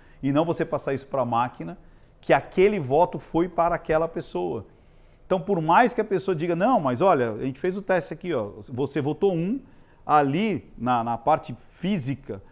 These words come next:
né, que seja um flash disk, ou seja um, um, um, um, seja um, um,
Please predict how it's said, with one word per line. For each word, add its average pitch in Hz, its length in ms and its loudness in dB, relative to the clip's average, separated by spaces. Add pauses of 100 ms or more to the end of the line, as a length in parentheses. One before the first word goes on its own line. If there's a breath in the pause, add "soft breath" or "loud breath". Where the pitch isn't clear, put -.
(260 soft breath)
né, 139 160 0
que 131 180 -10
seja 135 300 -2
um 113 80 -2
flash 127 300 -6
disk, 131 300 -8
ou 117 60 -6
seja 131 280 -4
um, 113 180 -4 (320 soft breath)
um, 120 80 -8
um, 117 460 -8
um, 113 40 -12
seja 131 300 0
um, 127 40 -2
um, 117 540 -8